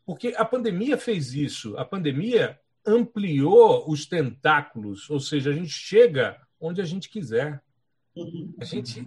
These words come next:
Speaker 1: eu, eu tô em Brasília. Olha a rede que a gente tá fazendo pra fazer um episódio como esse. Imagina a dificuldade que seria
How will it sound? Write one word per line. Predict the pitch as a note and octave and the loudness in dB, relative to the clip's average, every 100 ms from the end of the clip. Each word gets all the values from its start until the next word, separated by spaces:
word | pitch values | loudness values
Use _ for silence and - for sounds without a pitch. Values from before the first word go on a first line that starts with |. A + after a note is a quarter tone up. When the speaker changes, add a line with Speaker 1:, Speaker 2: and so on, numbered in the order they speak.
| - | -14
Speaker 1:
eu, | A2+ - C3+ | -12 -8 -4
eu | C#3+ C#3 | -2 -2
tô | G3 | 0
em | A3+ | 2
Brasília. | C4 D3+ E3 G#3 G#2+ - _ _ _ _ _ - | 2 2 0 -4 -4 -8 _ _ _ _ _ -6
Olha | D3 G#3+ | -2 -2
a | |
rede | D#3+ G3 D#3 - | -2 -4 -4 -6
que | |
a | C#3 | -4
gente | D3+ C#3+ | -4 -4
tá | C#3 | -6
fazendo | - A#2+ G#2 D3+ G3 D#3 G2+ - _ _ _ | -4 -6 -2 -4 -2 -6 -8 -14 _ _ _
pra | C#3 C3+ | -6 -2
fazer | D3 A2+ B2 | -2 -2 -6
um | B2 | -8
episódio | A#2 A2+ B2+ A#2 | -10 -4 -2 -2
como | B2+ A#2+ A#2+ | -6 -6 -6
esse. | A#2+ - | -8 -8
Imagina | E3+ F#3 D3 A#3 G#3 | -4 -2 -2 -2 -2
a | |
dificuldade | D#3 F3+ A#3 G3+ C3+ C3+ F3+ F3+ C#3+ | -4 -6 -6 -6 -2 0 0 -2 -6
que | - | -8
seria | C#3+ - B2 A2 E3+ G3+ A#2+ | -10 -6 -4 -4 -4 -2 -4